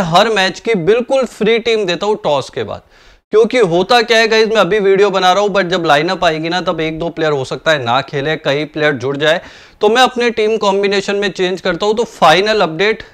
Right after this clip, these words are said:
और फाइनल टीम के लिए मेरा Telegram चैनल है गाइस श्योर एक्सपर्ट सपोर्ट ऑफिशियल, ये आपके सामने लिखा हुआ है, और जिसका लिंक इसी वीडियो के कमेंट में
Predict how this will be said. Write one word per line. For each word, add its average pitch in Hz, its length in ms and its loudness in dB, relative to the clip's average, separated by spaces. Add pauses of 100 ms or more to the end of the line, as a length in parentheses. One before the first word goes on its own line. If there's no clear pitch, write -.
(220)
और 151 180 -2
फाइनल 185 520 2 (100)
टीम 175 220 -2
के 170 140 -4
लिए 131 240 -6 (360)
मेरा 202 420 4
Telegram 208 540 2
चैनल 202 340 -2
है 214 60 0
गाइस 208 220 -2
श्योर 196 360 2
एक्सपर्ट 180 420 -2
सपोर्ट 175 440 -4
ऑफिशियल, 120 480 -4 (100)
ये 147 140 0
आपके 180 300 2
सामने 175 380 0
लिखा 156 260 -2
हुआ 170 180 2
है, 214 80 -6 (500)
और 156 120 2
जिसका 208 400 2
लिंक 202 380 0 (400)
इसी 240 380 -2
वीडियो 240 380 2
के 240 220 -4
कमेंट 196 520 -4
में 226 180 -10